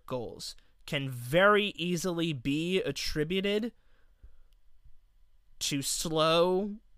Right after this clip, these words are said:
and that sometimes incompetent play along the Bayern back line. It has been their weakest part of their entire season so far. I think any Bayern Munich fan would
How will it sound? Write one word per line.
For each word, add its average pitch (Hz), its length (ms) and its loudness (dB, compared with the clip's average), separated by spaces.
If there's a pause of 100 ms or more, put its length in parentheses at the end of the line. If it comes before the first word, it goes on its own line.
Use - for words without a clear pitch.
(240)
and 147 160 -2
that 143 160 0
sometimes 160 420 -2
incompetent 143 840 -2
play 131 480 0
along 135 320 -2
the 135 100 -4
Bayern 123 480 -2
back 117 320 -4
line. 110 400 -12 (420)
It 151 80 -2
has 147 120 -2
been 151 180 4
their 147 160 2
weakest 143 580 -4
part - 360 8 (520)
of 143 140 -2
their 135 560 0
entire 143 640 -2
season 160 640 -6 (320)
so 143 460 -2
far. 147 540 0 (260)
I 147 80 0
think 143 320 -6
any 143 240 0
Bayern 135 380 -2
Munich 127 280 -6
fan 123 380 -4 (320)
would 120 540 -2